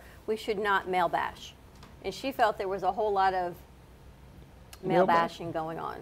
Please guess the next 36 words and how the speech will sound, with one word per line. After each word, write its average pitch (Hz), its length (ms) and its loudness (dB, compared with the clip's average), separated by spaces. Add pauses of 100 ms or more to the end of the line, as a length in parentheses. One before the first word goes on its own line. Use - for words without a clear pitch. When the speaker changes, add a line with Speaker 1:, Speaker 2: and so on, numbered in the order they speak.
(600)
Speaker 2:
And - 120 -4
that 233 80 2
was 151 100 0
some 185 200 6
of 160 60 4
the 160 60 -2
problems. 156 460 -6
The 180 80 8
other 208 160 8
thing 196 200 8
is 151 120 4
the 156 80 0
psychological 165 680 0
disadvantage 156 680 -4
that 151 120 -4
it 156 160 -4 (200)
poses 180 500 6
because 151 460 -2
of 147 120 0 (300)
sometimes, 208 560 4
uh, 165 80 4 (140)
too 240 140 2
much 226 340 2
truth 214 340 2 (320)
is 160 140 0
hurtful. 220 480 2 (680)
And 160 360 0
we 170 100 4
don't 180 180 2
like, 165 240 0 (160)
I, 156 100 -4 (440)
I 196 100 8
don't 247 160 10
have 214 200 6
a 180 40 8
daughter, 165 420 4